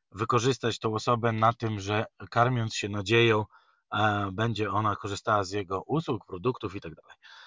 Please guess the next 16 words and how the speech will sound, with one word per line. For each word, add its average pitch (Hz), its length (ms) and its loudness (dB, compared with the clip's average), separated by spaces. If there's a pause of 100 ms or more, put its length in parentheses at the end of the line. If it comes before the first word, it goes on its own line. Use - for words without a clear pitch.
(180)
A 120 300 12
więc 131 320 6 (260)
tutaj 214 260 8
musimy 185 300 6
rozróżnić 147 540 6
dwa 131 220 12
warianty, 123 680 10 (200)
e, 123 200 10
świadomość 160 640 6
i 127 100 -2
nieświadomość 131 840 6 (300)
usługodawców, 123 880 6
gdyż 131 280 2
nie 170 160 4
chciałbym 151 440 8 (100)
nikogo 135 600 12